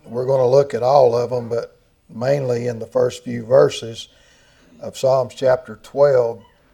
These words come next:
And, uh, it, and as I read this and, and began to meditate and pray about it and study on it, I just really felt God, you know, speaking to me about, uh,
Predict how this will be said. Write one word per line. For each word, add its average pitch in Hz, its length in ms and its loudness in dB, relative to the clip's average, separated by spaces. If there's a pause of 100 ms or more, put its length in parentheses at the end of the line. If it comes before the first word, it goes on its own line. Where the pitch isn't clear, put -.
(360)
And, 110 440 -12
uh, 110 300 -6
it, - 200 -20 (560)
and 120 160 -10
as 135 220 2
I 156 140 8
read 160 420 6
this 156 400 4
and, 113 240 -10
and 113 180 -14
began 127 380 -6
to 117 160 -6
meditate 135 720 0
and 110 180 -16 (880)
pray 139 360 8
about 131 400 2
it 131 180 -2
and 107 280 -16
study 135 520 2
on 127 240 -2
it, 127 200 -4 (1160)
I 117 100 -10
just 120 300 -10 (320)
really 139 400 0
felt 135 420 2
God, 120 460 -2
you 117 100 -12
know, 117 180 -10
speaking 135 680 -12
to 113 120 -18
me 123 460 -6 (720)
about, 117 720 -4
uh, 113 300 -6